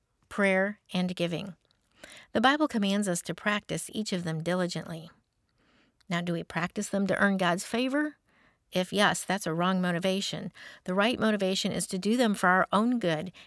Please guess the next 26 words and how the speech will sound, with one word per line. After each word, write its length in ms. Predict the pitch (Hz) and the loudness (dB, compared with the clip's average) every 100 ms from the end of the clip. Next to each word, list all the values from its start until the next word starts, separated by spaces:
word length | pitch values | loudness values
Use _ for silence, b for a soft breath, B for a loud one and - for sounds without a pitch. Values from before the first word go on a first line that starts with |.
| - | -6
and 120 | 185 | 0
to 100 | 208 | 2
mature 680 | 196 185 - 277 233 151 - | 0 -2 -2 0 0 0 -4
in 140 | 175 | -4
our 120 | 170 | -4
spiritual 500 | 170 - 233 220 - | -4 -4 -2 -2 -4
life. 400 | 196 208 - - - _ _ _ _ B B B B | -4 -4 -6 -12 -20 _ _ _ _ B B B B
God 260 | 240 269 262 | 2 2 2
loves 400 | 208 240 190 - | 4 4 2 -2
to 120 | 175 | -4
see 220 | - 196 | -4 0
us 140 | 180 - | -2 -2
do 220 | 196 185 | -2 2
well 260 | 180 190 | 2 2
and 220 | 160 165 - | -2 -6 -2
prosper, 580 | 175 180 - - 175 - b b b | 0 0 -2 -8 -8 -14 b b b
so 200 | - 240 | 0 2
it 80 | 214 | 2
does 220 | 269 285 | 0 0
have 200 | 269 240 | -2 0
the 120 | 220 | 0
effect 440 | 190 - 233 - | -2 -2 -4 -4
of 180 | 180 - | -10 -12
pleasing 420 | - 240 226 180 | -4 0 0 0
Him 280 | 165 160 - - | 0 -2 -4 -4
also. 480 | 202 214 147 - | -4 -2 -6 -8